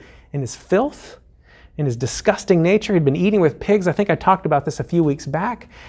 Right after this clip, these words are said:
It's bad enough that he's messing with pigs, but now eating the very wanting and craving the very food of the pigs.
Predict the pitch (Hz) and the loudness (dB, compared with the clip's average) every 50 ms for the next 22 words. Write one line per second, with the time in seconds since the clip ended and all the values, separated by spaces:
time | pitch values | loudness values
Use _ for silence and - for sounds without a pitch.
0 | - - 156 - - 143 135 185 196 240 262 254 226 233 262 254 196 - - - | -6 -4 -4 -2 -2 2 4 6 6 6 4 4 4 4 4 4 2 0 -4 -10
1 | - - - - - - _ - _ _ - 190 180 160 151 147 175 185 175 - | -18 -20 -20 -20 -20 -20 _ -20 _ _ 2 4 4 4 4 4 4 4 4 4
2 | 180 156 143 131 - - 175 175 147 107 95 98 - - - - - - _ _ | 2 2 2 0 0 -2 0 0 2 0 -2 -6 -12 -16 -18 -18 -20 -20 _ _
3 | _ _ _ _ - - _ - - 165 160 170 180 180 175 165 - - 226 233 | _ _ _ _ -20 -20 _ -4 -2 0 2 4 6 6 6 4 2 -2 0 2
4 | 254 226 240 233 226 220 175 170 156 180 180 175 175 170 156 160 - 156 147 170 | 2 2 2 2 2 2 2 2 2 2 2 2 2 2 0 -2 -6 -6 -2 0
5 | 233 277 294 262 - 156 131 127 123 127 - - - 247 262 214 175 151 143 143 | 2 2 2 2 0 -2 -4 -2 -4 -6 -6 -2 0 0 2 2 2 0 2 2
6 | 165 170 165 156 147 - - - - 349 339 339 339 320 247 175 135 123 117 - | 4 4 4 2 0 -2 -8 0 4 6 8 8 8 6 6 4 2 0 -4 -8
7 | - - 120 98 95 101 107 - - - | -8 -8 -8 -8 -8 -10 -12 -14 -16 -20